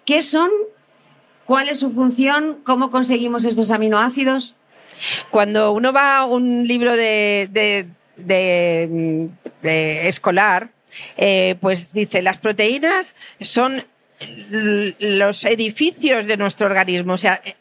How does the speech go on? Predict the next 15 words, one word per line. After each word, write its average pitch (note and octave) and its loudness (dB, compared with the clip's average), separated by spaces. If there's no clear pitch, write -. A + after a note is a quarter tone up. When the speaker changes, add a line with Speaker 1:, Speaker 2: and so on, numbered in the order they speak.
Speaker 2:
todo D4+ 2
lo D4 0
que B3+ -4
somos, D4+ -2
quitadas A3+ 2
las G3 0
reservas F#3+ -2
grasas, G3+ 0
está A#3+ 2
formado G3+ 2
por F#3+ -2
proteínas. F3 -2
Y G#3 2
esas A3 -2
proteínas G#3 0